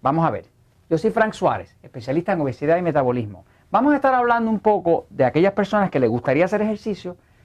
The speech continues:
pero francamente no encuentran ni por dónde empezar. Esto, hay personas que dicen, "Ah, fulano no hace ejercicio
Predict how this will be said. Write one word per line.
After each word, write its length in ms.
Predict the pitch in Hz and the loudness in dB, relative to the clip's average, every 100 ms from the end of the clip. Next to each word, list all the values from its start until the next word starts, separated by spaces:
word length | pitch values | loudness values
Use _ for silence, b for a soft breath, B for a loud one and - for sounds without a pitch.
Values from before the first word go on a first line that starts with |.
| b | b
pero 160 | 135 | -8
francamente 580 | 120 156 170 180 185 165 | -4 -4 -2 -4 -4 0
no 60 | 147 | 0
encuentran 440 | 151 170 175 156 | 0 -2 -2 0
ni 100 | 135 | 0
por 200 | 127 120 | -2 -4
dónde 220 | 123 131 | -2 -2
empezar. 380 | 123 110 - 78 - _ _ _ _ _ _ _ _ _ _ _ _ - | -4 -8 -14 -20 -20 _ _ _ _ _ _ _ _ _ _ _ _ 0
Esto, 540 | 208 214 - 185 - _ _ _ | 0 0 0 0 -2 _ _ _
hay 200 | - 147 | -2 0
personas 380 | 170 185 202 196 | 2 0 2 0
que 120 | 190 | 2
dicen, 300 | 180 202 170 - | 2 2 0 -2
"Ah, 240 | - 220 208 | -2 -2 -4
fulano 440 | - 143 156 214 | 0 4 4 4
no 80 | 214 | 2
hace 180 | 208 214 | 2 2
ejercicio 720 | 214 214 254 240 - 185 190 | 2 4 2 0 2 0 0